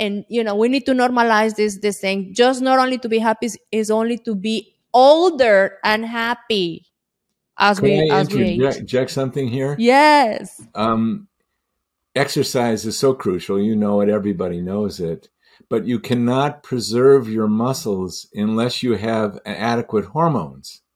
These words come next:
Speaker 2: For women, the hormone I'm talking about is testosterone. Every woman loses her testosterone too.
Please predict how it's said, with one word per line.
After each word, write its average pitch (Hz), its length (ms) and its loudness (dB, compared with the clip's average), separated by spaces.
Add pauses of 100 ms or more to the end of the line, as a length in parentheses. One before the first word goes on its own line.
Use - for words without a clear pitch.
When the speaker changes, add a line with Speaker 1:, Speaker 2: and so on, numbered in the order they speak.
(180)
Speaker 2:
For 123 140 2
women, 117 580 2
the 107 120 0
hormone 147 480 0
I'm 110 160 -2
talking 151 500 -4
about 87 540 -4 (420)
is 110 200 -6
testosterone. 120 1160 -4 (840)
Every 147 540 0
woman 135 500 0
loses 120 520 -2
her 120 120 -2
testosterone 107 1160 -6 (180)
too. 110 540 -6